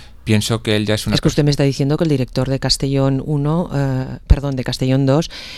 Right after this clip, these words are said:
Speaker 2: está funcionando como si aquello fuera su cortijo, ¿no?
Speaker 1: Sí, es un poco lo que, lo que está haciendo, evidentemente.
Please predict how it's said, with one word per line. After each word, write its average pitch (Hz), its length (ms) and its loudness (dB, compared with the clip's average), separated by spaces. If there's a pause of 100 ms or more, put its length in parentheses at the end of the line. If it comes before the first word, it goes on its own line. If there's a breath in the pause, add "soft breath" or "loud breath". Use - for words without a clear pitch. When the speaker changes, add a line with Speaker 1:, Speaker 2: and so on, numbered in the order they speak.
(140 loud breath)
Speaker 2:
está 143 220 -2
funcionando 143 480 2
como 170 180 0
si 147 100 0
aquello 127 220 -2
fuera 147 160 0
su - 100 -2
cortijo, 151 420 -4
¿no? 147 160 -4 (540 loud breath)
Speaker 1:
Sí, 143 240 0
es 131 140 0
un 113 100 0
poco 107 300 0
lo 98 180 0
que, 95 880 -2 (180)
lo 113 140 -2
que 101 40 -2
está 95 140 -6
haciendo, 113 300 0
evidentemente. 98 1000 -4